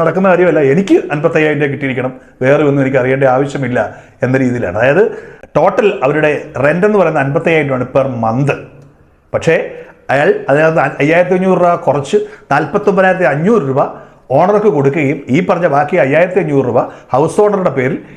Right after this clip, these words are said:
ടി ഡി എസ് ആയിട്ട് അയാളുടെ പാൻ, പാൻ, പാൻ വഴി അത് അടയ്ക്കുകയും വേണം എന്നുള്ളതാണ് നിയമം. പക്ഷേ ഇത് ഇയാൾ സമ്മതിക്കുന്നില്ല, അത് ശരിയാവുകയില്ല എന്നാണ് പറയുന്നത്. "എനിക്ക് എൻ്റെ അൻപത്തയ്യായിരം രൂപ കിട്ടണം, നിങ്ങൾ വേണമെങ്കിൽ അതുകൊണ്ട് അടച്ചോ" എന്ന രീതിയിലുള്ള ഒരു മുഷ്ടി പിടിച്ചിരിക്കുകയാണ്. സത്യത്തിൽ ഇവിടെ ബിൽഡിംഗ്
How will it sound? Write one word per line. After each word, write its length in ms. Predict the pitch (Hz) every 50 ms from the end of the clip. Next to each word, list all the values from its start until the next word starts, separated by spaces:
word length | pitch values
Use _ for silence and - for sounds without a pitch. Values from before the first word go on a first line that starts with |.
| - - - _ - -
ടി 120 | 170 185
ഡി 60 | 196 196
എസ് 100 | 196 202 196
ആയിട്ട് 140 | 156 165 185
അയാളുടെ 320 | 196 160 151 156 165 175 160
പാൻ, 180 | 156 156 165 147 160
പാൻ, 140 | 160 165 160 135
പാൻ 180 | - 165 180 170
വഴി 140 | 139 139 151 165
അത് 60 | 170
അടയ്ക്കുകയും 340 | 165 180 170 175 214 214 196
വേണം 200 | 143 110 90 - - - - -
എന്നുള്ളതാണ് 540 | 131 143 151 175 180 170 160 143 131 143 180 - - 139
നിയമം. 320 | 139 147 170 170 - - - - - - - _ _ _ _ _ _ -
പക്ഷേ 160 | 135 - 180
ഇത് 140 | 160 151 185 220 214 - 139
ഇയാൾ 140 | 156 160 151 -
സമ്മതിക്കുന്നില്ല, 560 | 156 156 135 143 147 143 151 139 127 113 101 110
അത് 80 | 135 156 139 151
ശരിയാവുകയില്ല 400 | 143 156 160 170 175 170 160 147
എന്നാണ് 180 | 135 127 117 117
പറയുന്നത്. 280 | 113 117 117 123 147 - - - - - - - 139
"എനിക്ക് 200 | 170 233 226 285 262
എൻ്റെ 120 | 220 214 214
അൻപത്തയ്യായിരം 540 | 196 185 185 196 196 202 202 196 190 175 156
രൂപ 100 | 175 165 139
കിട്ടണം, 240 | 123 - 143 156 - - - - - - - -
നിങ്ങൾ 180 | 131 151 208 262
വേണമെങ്കിൽ 380 | 269 226 214 202 196 196 196
അതുകൊണ്ട് 280 | 170 165 170 170 160 165
അടച്ചോ" 320 | 160 160 147 - 196 180 -
എന്ന 140 | 151 147 156
രീതിയിലുള്ള 340 | 147 147 143 147 143 143 143
ഒരു 100 | 143 139 139
മുഷ്ടി 180 | 139 139 - 160
പിടിച്ചിരിക്കുകയാണ്. 520 | 143 135 127 131 120 113 117 107 98 101 - - - - - - - - _ _ -
സത്യത്തിൽ 380 | - 165 196 240 226 247 226 214
ഇവിടെ 140 | 202 208 214
ബിൽഡിംഗ് 380 | 180 175 180 175 196 196 202